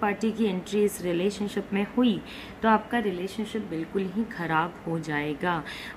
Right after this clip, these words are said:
ओके, आपका relationship बिल्कुल ही mess up हो जाएगा, चीज़ें आप नहीं संभाल पाओगे तब।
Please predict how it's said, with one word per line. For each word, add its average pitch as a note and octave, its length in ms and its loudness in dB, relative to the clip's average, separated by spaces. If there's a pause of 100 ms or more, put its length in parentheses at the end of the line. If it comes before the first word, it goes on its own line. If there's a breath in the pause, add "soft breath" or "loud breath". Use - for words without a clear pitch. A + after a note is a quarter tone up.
ओके, F#3+ 200 2
आपका F#3+ 300 0
relationship G3 680 -4 (120)
बिल्कुल F3+ 460 -2
ही B3 160 4
mess E3+ 280 -4
up G3+ 260 -4
हो F3 140 -2
जाएगा, E3 580 0 (420 loud breath)
चीज़ें A3 380 4
आप G3 420 0
नहीं G3 320 4
संभाल A3 440 2
पाओगे F3 460 2
तब। D#3+ 280 -2